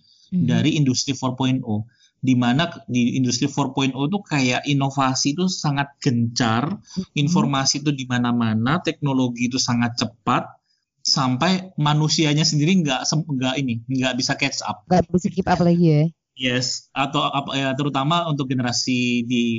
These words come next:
Speaker 2: sebelum milenial ya, yang senior-senior,
Speaker 1: Hmm.
Speaker 2: makanya mereka merasa mereka gaptek, mereka merasa ketinggalan,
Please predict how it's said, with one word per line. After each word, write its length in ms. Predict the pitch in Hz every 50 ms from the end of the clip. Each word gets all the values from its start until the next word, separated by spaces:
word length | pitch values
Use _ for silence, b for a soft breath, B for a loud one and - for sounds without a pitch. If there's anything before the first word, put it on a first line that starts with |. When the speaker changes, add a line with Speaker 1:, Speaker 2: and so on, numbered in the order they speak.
| 117
Speaker 2:
sebelum 560 | - - - 147 135 110 - 131 123 123 123 127
milenial 560 | 123 123 127 123 131 147 160 151 135 127 117
ya, 160 | 113 117 - - 123
yang 80 | 123
senior-senior, 560 | 123 - 135 135 143 151 151 156 147 165 190
Speaker 1:
Hmm. 240 | 185 165 165 170 165 _ -
Speaker 2:
makanya 320 | 143 127 143 160 190 190
mereka 400 | 175 151 147 143 135 - 175 -
merasa 400 | 139 151 147 139 131 - - 143
mereka 240 | 139 131 - 123 117
gaptek, 720 | 110 113 120 139 - - _ _ - - 117 120 117 117
mereka 320 | 123 120 117 117 113 - 120
merasa 320 | 113 113 113 110 110 -
ketinggalan, 640 | 113 - - 139 120 117 120 120 127 127 123 120